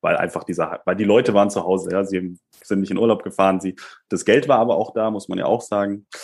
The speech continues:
Genau. Ähm, aber diese, wir, wir, wir beschäftigen uns jetzt natürlich mit den Punkten, wie möchten wir wachsen, wo möchten wir weiter vertreiben. Ähm, da haben wir natürlich auf der einen Seite die Manschette, äh, wie ich schon gesagt habe, dass wir so beratungsintensiv sind.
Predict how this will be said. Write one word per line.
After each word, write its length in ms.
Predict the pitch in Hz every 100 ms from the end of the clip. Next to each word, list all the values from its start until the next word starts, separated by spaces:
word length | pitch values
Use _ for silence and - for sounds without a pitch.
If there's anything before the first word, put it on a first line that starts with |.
| - - - -
Genau. 420 | - 95 85 80 - - - -
Ähm, 280 | 107 117 107
aber 220 | 120 131
diese, 360 | 120 139 143 113
wir, 180 | 123 110
wir, 200 | 120 113
wir 100 | 113
beschäftigen 460 | 117 127 - 156 120
uns 120 | 139
jetzt 140 | 123
natürlich 380 | 117 - 135 131
mit 100 | 117
den 160 | 113 -
Punkten, 440 | 139 143 143 117
wie 80 | 113
möchten 380 | 113 110 - 104
wir 380 | 104 98 - -
wachsen, 640 | 98 98 117 - 135 117
wo 60 | 104
möchten 280 | 107 - 107
wir 80 |
weiter 280 | 95 98 110
vertreiben. 640 | 98 95 - 95 135 160 _ _ _ _ _ _ - -
Ähm, 300 | 113 110 110 - -
da 100 | 101
haben 140 | 123
wir 60 | 131
natürlich 280 | 120 120 117
auf 120 | 101
der 120 | 95
einen 240 | 107 143
Seite 500 | 131 127 123 127 120 - _ _ - -
die 100 | 113
Manschette, 720 | 110 110 - 123 143 139 139 _ _ _ -
äh, 200 | 104 104 98
wie 100 | 107
ich 80 | 104
schon 140 | 107
gesagt 260 | 101 107 -
habe, 140 | 101
dass 180 | 101 -
wir 60 | 95
so 100 | 95
beratungsintensiv 960 | 95 92 - 151 131 139 139 135 151
sind. 380 | - 151 180 -